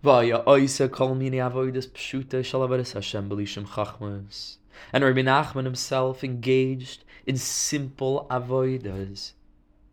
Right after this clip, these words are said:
simple action, simple activities to serve Hashem b'li shem chachmas,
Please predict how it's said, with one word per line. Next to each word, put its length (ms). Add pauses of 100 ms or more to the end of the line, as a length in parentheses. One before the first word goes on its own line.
(220)
simple 720
action, 600
simple 380
activities 680
to 80
serve 300
Hashem 400
b'li 280
shem 240
chachmas, 760